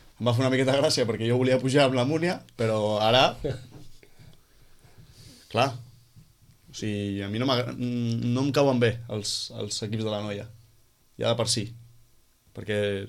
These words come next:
Speaker 1: no són, no són legals i crec que hem d'anar per tot això.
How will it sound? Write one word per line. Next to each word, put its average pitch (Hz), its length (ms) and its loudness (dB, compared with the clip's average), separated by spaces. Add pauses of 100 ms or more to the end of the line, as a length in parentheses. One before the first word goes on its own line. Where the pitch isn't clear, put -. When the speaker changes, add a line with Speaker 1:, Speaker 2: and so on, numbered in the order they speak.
(140)
Speaker 1:
no 110 180 -2
són, 117 180 4 (360)
no 117 300 -4
són 113 360 -2
legals 107 460 -2 (600)
i 104 640 -6
crec 104 200 -6
que 113 100 2 (200)
hem 113 120 0
d'anar 117 260 -2
per 135 120 -2
tot 127 160 -2
això. 113 220 -4